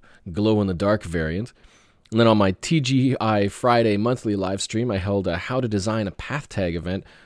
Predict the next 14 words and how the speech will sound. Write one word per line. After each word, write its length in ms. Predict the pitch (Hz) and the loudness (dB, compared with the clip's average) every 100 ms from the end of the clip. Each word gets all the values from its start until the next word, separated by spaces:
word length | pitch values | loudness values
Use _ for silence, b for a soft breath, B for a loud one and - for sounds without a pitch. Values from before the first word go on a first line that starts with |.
| b | b
which 220 | 95 92 | -6 -2
led 300 | 101 98 95 - | 2 2 2 -2
to 240 | 95 92 | -2 -2
the 80 | 90 | -2
launch 340 | 85 80 87 | -2 -4 -4
of 80 | 92 | -6
the 100 | 95 | -6
T 180 | - 104 | -2 -2
G 200 | 117 143 | 2 4
I 140 | 156 | 4
F 240 | 190 240 - | 4 0 -2
Path 300 | 120 92 - | 0 0 -4
Tag, 260 | 82 69 60 | -6 -6 -4
which 340 | 110 92 | -4 -4